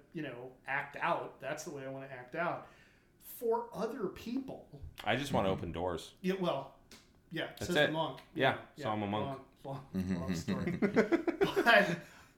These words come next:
Speaker 1: um,
Speaker 2: I
Speaker 1: and
Speaker 2: can
Speaker 1: I
Speaker 2: give a short, short version.
Speaker 1: Yeah, but
Speaker 2: We, we were
Speaker 1: Yeah.
Speaker 2: playing a competitive at a con game,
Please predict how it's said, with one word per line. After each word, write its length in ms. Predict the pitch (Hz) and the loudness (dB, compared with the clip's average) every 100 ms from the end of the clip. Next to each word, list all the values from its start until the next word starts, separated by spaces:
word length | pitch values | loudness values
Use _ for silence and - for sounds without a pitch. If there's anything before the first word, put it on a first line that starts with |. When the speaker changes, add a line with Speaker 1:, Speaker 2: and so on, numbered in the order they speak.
| 233 | 4
Speaker 1:
um, 840 | 214 202 196 185 170 165 151 151 156 | 8 8 8 8 6 4 0 -4 2
Speaker 2:
I 40 | |
Speaker 1:
and 80 | 175 | 4
Speaker 2:
can 80 | 185 | 4
Speaker 1:
I 20 | |
Speaker 2:
give 200 | 160 160 | 6 6
a 40 | 135 | 6
short, 280 | 143 135 | 4 2
short 220 | 131 127 107 | 4 2 4
version. 340 | 113 104 185 | 4 6 4
Speaker 1:
Yeah, 60 | 156 | 4
but 320 | 180 165 - | 2 0 -2
Speaker 2:
We, 180 | 131 131 135 | 4 6 6
we 160 | 135 | 4
were 120 | 139 | 6
Speaker 1:
Yeah. 60 | 131 | 6
Speaker 2:
playing 260 | 139 131 123 | 6 6 4
a 40 | |
competitive 960 | 113 113 - 120 123 123 123 117 - - - | -2 -6 0 2 2 4 2 0 -8 -16 -8
at 120 | 104 104 | -2 -2
a 60 | |
con 500 | - 113 110 104 92 | -2 0 2 2 -2
game, 460 | 95 95 90 78 | -2 -2 -2 -4